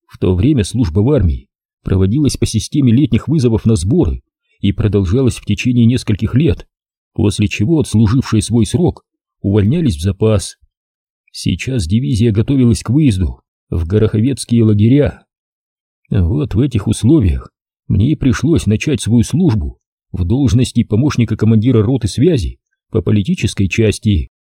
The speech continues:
помполита. В практике их называли политруками. В работе мне пришлось трудно. Никто не помогал, не учил, как и с чего начинать работу,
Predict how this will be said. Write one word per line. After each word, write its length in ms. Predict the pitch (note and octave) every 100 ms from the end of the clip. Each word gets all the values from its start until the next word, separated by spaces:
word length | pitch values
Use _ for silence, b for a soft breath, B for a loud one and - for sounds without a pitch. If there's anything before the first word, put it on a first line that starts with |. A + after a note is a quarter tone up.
| _ _ _
помполита. 1000 | - D3+ D#3 A#2 C#3 A2+ E3+ - F2+ B1+ _ _ _ _
В 120 | _
практике 680 | - A2+ F3 - G2+ D2 B1 _ _ -
их 200 | - -
называли 640 | - A#2+ D#3+ D3 E2+ -
политруками. 840 | - C3 - A#2 C#3+ E3+ G#2+ B1+ _ _ _ _ _ _ _ _ _ _ _ _ _ _ -
В 240 | G#2 F#2
работе 400 | F2+ G2 A#2 A2
мне 220 | G#2+ A2+
пришлось 460 | - G2+ B2 B2 -
трудно. 500 | - E3 F2+ C#2 - _ _ _ _ -
Никто 360 | G2 - D3+
не 140 | A#2+ F#2
помогал, 800 | F#2 F#2+ F2+ G2+ A#2+ G#2+ D#2 B1+
не 120 | C3+
учил, 600 | F3 G2+ - C#3 B2 F2+ - _ _ _ _
как 220 | A2+ B2
и 60 | A2+
с 60 |
чего 340 | - - B2 E3
начинать 420 | G2+ - D#3 -
работу, 680 | G2 F2 B2 B2 G#2 C#2+